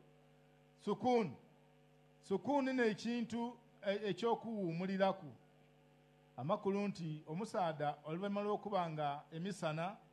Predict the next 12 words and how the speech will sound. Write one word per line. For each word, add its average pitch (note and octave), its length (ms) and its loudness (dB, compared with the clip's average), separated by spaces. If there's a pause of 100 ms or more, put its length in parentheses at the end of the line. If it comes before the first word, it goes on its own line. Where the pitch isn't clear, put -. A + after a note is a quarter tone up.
agiire E3+ 380 -8
mu E3 100 -8
katale, F#3+ 580 -2 (720)
emirimu G3+ 340 -2
gy'abasaada G3 560 2
gye G3 120 -4
bakola G3 380 2
mingi, G#3+ 580 0 (380)
eriyo B3 240 2
abakola G#3+ 320 2
emirimu A3 280 -2
gy'okusitula, A3 800 2